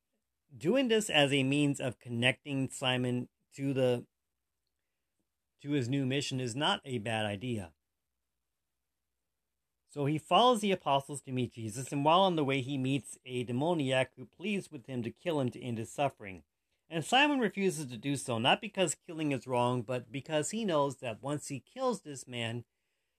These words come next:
the demon that's possessing him will just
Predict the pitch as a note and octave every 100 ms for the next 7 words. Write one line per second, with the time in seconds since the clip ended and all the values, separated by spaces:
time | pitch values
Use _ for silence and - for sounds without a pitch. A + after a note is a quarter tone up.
0 | _ _ C#3+ C3+ B2 A#2 A2+ _ _ _
1 | _ _ _ _ D#3+ G3 E3 C#3 C3 B2
2 | - B2+ A#2+ G#3+ G#3+ D3+ B2+ B2+ C3 C3+
3 | B2+ C#3 A#2 B2+ -